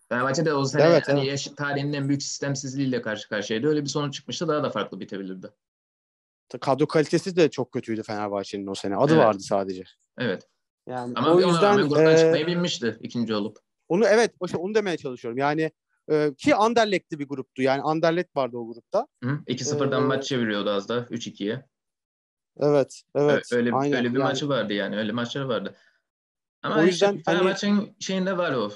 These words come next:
Speaker 1: gruptan çıkma, hani en kötü olduğu sezonda bile, hani yarı final oynadığı sezonda bile, hani Mönchengladbach'la Marsilya var diyordun. Şey yani,
Speaker 2: Evet.
Speaker 1: çıktı gruptan.
Speaker 2: Evet.
Speaker 1: Şey, on iki,
Speaker 2: Ya
Speaker 1: on üç puanla falan
Speaker 2: Fenerbahçe
Speaker 1: çıktı. Eze eze çıktı gruptan.
Speaker 2: Fenerbahçe garip bir takım. Yani Manchester United'ın Avrupa Ligi şampiyonu olduğu sene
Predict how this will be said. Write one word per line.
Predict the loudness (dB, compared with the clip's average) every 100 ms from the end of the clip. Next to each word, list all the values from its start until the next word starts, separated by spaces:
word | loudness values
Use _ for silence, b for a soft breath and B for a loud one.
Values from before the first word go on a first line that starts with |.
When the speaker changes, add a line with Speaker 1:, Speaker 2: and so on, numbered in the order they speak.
| -10 -6
Speaker 1:
gruptan | -4 -4 -4
çıkma, | -6 -6 -6 -6 -6
hani | -6 -6
en | -6 -6 -4
kötü | -4 -2
olduğu | -2 0 -2
sezonda | -2 -4 -4 -4 -4
bile, | -4
hani | -4 -6 -8 b b b -4
yarı | -2
final | 0 0 2
oynadığı | 2 0 0
sezonda | -2 -2 -2 0
bile, | -2 -4
hani | -4 -4
Mönchengladbach'la | -2 -4 -4 -4 -6 -4 -6 -4
Marsilya | -4 -6 -4 -4
var | -2 -2
diyordun. | -4 -4 -4 -8 _ _ -8
Şey | -4 -4 -4
yani, | -4 -2 -4 -2
Speaker 2:
Evet. | 0 0 0
Speaker 1:
çıktı | -4 -4 -2
gruptan. | -2 -2 -4 -6 -4
Speaker 2:
Evet. | -4 -4 -6
Speaker 1:
Şey, | -4 -4 -4
on | -4 -2
iki, | 2
Speaker 2:
Ya | 0
Speaker 1:
on |
üç | 2
puanla | 0 2 2
falan |
Speaker 2:
Fenerbahçe | 2 2 -2
Speaker 1:
çıktı. | -2 -2
Eze | -2
eze | -2 -2
çıktı | -8 -6 -4
gruptan. | -4 -4 -8 -8 _ _ _ _
Speaker 2:
Fenerbahçe | -10 -6 -4 -2 -4 -4
garip | -4 -4 -4 -12
bir |
takım. | -12 -10 -8
Yani | -4 -2 -2 -2
Manchester | 0 0 0 2 4
United'ın | 4 0 -2 0
Avrupa | 2 0 -2
Ligi | -4 -4
şampiyonu | -4 -4 -4 -4 -4
olduğu | -4 -6
sene | -6 -4 -4